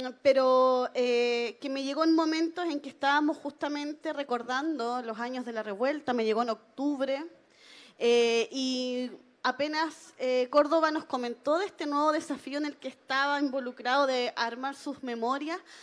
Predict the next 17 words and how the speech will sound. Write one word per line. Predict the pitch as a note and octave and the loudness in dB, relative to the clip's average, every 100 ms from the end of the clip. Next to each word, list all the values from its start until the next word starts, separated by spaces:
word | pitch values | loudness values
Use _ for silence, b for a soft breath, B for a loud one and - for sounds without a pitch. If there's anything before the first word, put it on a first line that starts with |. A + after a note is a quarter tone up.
| B B B | B B B
me | C4 C4 | -8 -2
pareció | C4 C4 C4 - C#4 D#4 E4+ - - _ _ | -2 -2 -6 -8 -2 0 2 -2 -8 _ _
que | C#4 | -2
era | C#4+ C#4+ | 2 2
tan | D4+ D#4+ | 2 0
importante | D#4 D4+ C4+ - C#4+ E4 E4 - A#3+ A#3 | 0 2 0 0 -2 0 -2 -4 -4 -4
tener | - B3 C4 C#4 | -4 -4 -2 -4
este | C#4 - A#3+ | -4 -4 -6
libro | B3 C#4 D4 B3+ C4 | -4 -4 -4 -2 0
y | C4 | 0
poder | C4 B3 B3+ | 0 -2 -2
seguir | - C4+ C#4 | -4 -8 -8
compartiendo | - D4+ D4+ C#4+ D4 D4+ | -6 -4 -2 -4 -6 -6
las | D4+ D4 | -4 -6
historias | D4+ - C#4+ C#4 C#4+ | -6 -4 -2 -2 -4
de, | C4 B3+ B3 A#3+ A#3 | -2 -2 -2 -4 -6
de, | A#3+ A#3 A3 | -6 -4 -6